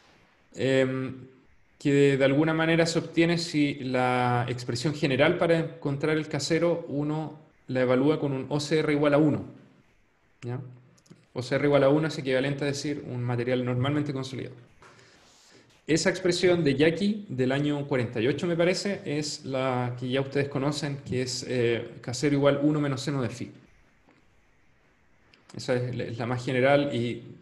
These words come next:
usualmente cuando uno tiene muy poca información, estimando el ángulo de fricción interna del material, uno puede tener una idea de cuánto es el K cero. ¿Mm?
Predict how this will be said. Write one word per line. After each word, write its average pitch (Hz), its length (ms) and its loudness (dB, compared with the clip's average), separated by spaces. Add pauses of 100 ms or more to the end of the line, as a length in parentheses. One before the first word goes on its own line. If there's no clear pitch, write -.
(100)
usualmente 147 500 -2
cuando 131 240 -2
uno 139 140 -2
tiene 131 160 -2
muy 135 140 -4
poca 143 180 -4
información, 143 640 -2 (1040)
estimando 131 540 0
el 151 60 4
ángulo 156 260 2
de 147 60 2
fricción 151 280 -2
interna 151 300 0
del 147 80 0
material, 147 340 4
uno 143 160 0
puede 139 160 0
tener 139 220 -2
una 135 180 -4
idea 139 380 2
de 139 100 0
cuánto 131 240 -6
es 127 140 -8
el 127 120 -6
K 120 140 -6
cero. - 260 -6 (320)
¿Mm? 127 220 -12